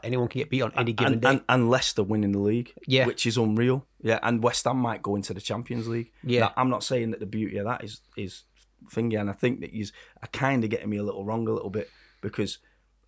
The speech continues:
Speaker 2: I can s-, I can see that there, there could be a place for a league like that as long as there's a pyramid system in place. What, what I, what I think is a little bit, little bit naughty is how Sky are playing it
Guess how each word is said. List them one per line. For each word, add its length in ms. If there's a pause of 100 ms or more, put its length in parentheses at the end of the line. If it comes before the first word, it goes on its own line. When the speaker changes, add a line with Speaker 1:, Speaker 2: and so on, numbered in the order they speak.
(220)
Speaker 2:
I 140
can 140
s-, 160 (100)
I 160
can 220
see 280
that 200 (180)
there, 240
there 160
could 260
be 120
a 40
place 360
for 120
a 60
league 320
like 160
that 180 (320)
as 160
long 240
as 100
there's 120
a 60
pyramid 360
system 300
in 120
place. 280 (540)
What, 300 (1700)
what 280
I, 160
what 240
I 80
think 320
is 100
a 80
little 300
bit, 240 (100)
little 320
bit 260 (220)
naughty 480 (340)
is 140
how 200
Sky 360
are 80
playing 320
it 120